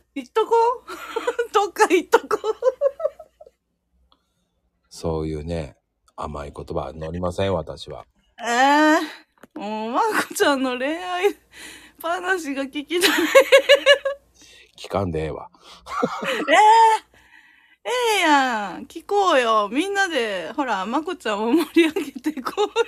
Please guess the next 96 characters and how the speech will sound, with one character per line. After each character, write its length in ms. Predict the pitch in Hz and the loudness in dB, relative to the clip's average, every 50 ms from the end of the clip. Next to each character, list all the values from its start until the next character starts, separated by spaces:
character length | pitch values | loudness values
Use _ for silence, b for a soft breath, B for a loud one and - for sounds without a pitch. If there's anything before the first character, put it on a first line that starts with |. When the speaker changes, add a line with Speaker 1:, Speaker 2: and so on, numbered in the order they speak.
| - 508 523 - - 523 523 - | -2 -4 -4 -4 -4 -6 -6 -4
Speaker 2:
盛 200 | 101 110 120 123 | -2 -2 -2 -2
り 40 | |
上 140 | 120 113 110 | -2 -2 -2
が 140 | 113 117 117 | -2 -4 -4
ん 80 | 113 113 | -4 -6
な 140 | 110 - 123 | -8 -10 -12
い 40 | - | -16
っ 200 | - _ _ _ | -20 _ _ _
て。 160 | - - - | -20 -20 -18
正 300 | - - - 180 175 185 | -10 -6 -4 -2 0 0
直 320 | 190 196 180 - 202 - | 0 0 -2 -4 -4 -6
ね、 200 | 78 73 - - b b b b b | -6 -8 -12 -16 b b b b b
そ 320 | - - - - - 240 247 | -12 -8 -4 -2 -2 0 0
ん 420 | 262 262 247 247 240 240 233 226 226 | 0 -2 -2 -2 -2 -4 -2 -2 -2
な 120 | 214 220 | -2 -2
に 120 | 214 202 | -2 -2
思 200 | 175 170 180 190 | -2 -2 0 0
っ 60 | 202 202 | -2 -2
て 160 | _ - 190 | _ -8 -8
る 80 | 180 | -6
以 20 | 175 | -6
上 100 | 143 95 | -6 -8
に 60 | 80 | -8
盛 120 | 82 95 107 | -8 -4 -2
り 40 | 120 | 0
上 40 | 123 | 0
が 60 | 117 | -2
っ 40 | 95 | -2
て 60 | 82 | -6
な 100 | 78 73 | -10 -12
い。 60 | 69 | -12
あ 180 | - - 98 120 | -10 -6 -4 -2
の、 320 | 131 139 135 131 123 B B B B B B B _ | 0 2 2 2 0 B B B B B B B _
平 260 | - 247 269 285 285 240 | 2 4 4 4 4 6
等 160 | 285 269 220 | 4 4 4
さ 140 | 196 226 214 | 4 2 2
ん 60 | 208 | 2
と 80 | 208 | 2
か 60 | 170 135 | 2 2
が 160 | 104 95 90 | 2 2 2
わ 140 | 87 143 196 | 4 4 6
け 80 | 214 247 | 6 6
の 60 | 180 | 6
わ 60 | - | 6
か 80 | 120 117 | 6 4
ん 40 | |
な 60 | 113 104 | 2 0
い 40 | |
こ 60 | 90 80 | -2 -2
と 40 | |
言 100 | 107 139 196 | -2 0 2
う 40 | 185 | 2
か 80 | 147 | 2
ら 80 | 98 85 | 2 0
ね、 240 | 82 92 87 80 78 - - | -2 -8 -10 -12 -14 -18 -20
そ 180 | - - - 185 | -14 -6 -2 -2
の 100 | 214 208 | -2 0
気 140 | - 240 220 | -2 -2 -2
に 60 | 202 | -2
な 100 | 196 190 | -2 -2
っ 20 | 175 | -4
ち 80 | - - | -4 -8
ゃ 40 | - | -10
い 80 | - | -10
け 180 | - - - 165 | -8 -6 -4 -2
な 100 | 156 147 | -2 -4
い 60 | 113 | -6
ん 40 | - | -8
だ 80 | - | -12
か 100 | - - - | -18 -20 -20
ら 40 | - | -20
ね。 200 | - - - - _ _ _ _ _ _ _ _ _ _ _ _ _ _ _ _ _ _ _ | -20 -20 -20 -20 _ _ _ _ _ _ _ _ _ _ _ _ _ _ _ _ _ _ _
「い 60 | - | -12
や、 80 | - - | -10 -8
人 220 | - 101 107 98 98 101 95 | -6 -4 -4 -2 -4 -4 -4
気 160 | - 95 92 | -2 0 2
あ 80 | 85 87 | 2 2
り 120 | 90 90 | 0 -2
ま 120 | 85 80 - | -6 -6 -8
す 180 | - - - | -10 -12 -12
よ」 100 | - - - | -12 -14 -16
と 40 | _ | _
か。 80 | _ - | _ -14
Speaker 1:
い 80 | - - | -6 -2
や。 100 | 139 190 | 0 4
Speaker 2:
な 100 | 262 285 | 4 4
い 40 | |
か 100 | 262 - | 4 4
ら。 60 | - - | 2 2
Speaker 1:
い 20 | |
や、 60 | 240 269 | 2 2
人 300 | 302 330 339 349 349 - | 2 2 2 0 -2 -4
気 180 | - 330 349 302 | -4 -6 -6 -4
だ 160 | 339 339 311 | -4 -6 -6
か 160 | - 302 302 | -4 -4 -4
ら。 180 | 277 - - | -6 -6 -10